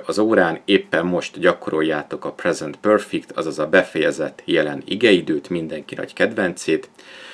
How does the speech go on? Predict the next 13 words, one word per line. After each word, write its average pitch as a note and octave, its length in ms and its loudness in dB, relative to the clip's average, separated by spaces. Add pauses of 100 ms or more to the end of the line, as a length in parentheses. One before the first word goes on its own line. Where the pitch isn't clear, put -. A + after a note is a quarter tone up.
(160)
és - 140 -4
semmi E3 220 6
más F2 240 2
dolgod F2+ 400 2
nincs, F2+ 380 -4
mint - 240 -10
otthon F#2+ 600 2 (340)
végignézni, F#2 1400 0 (120)
ö, D#2+ 220 2 (140)
mondjuk E2+ 300 -4
a E2+ 40 0
rendhagyó E2+ 600 0
igéket, A2 680 4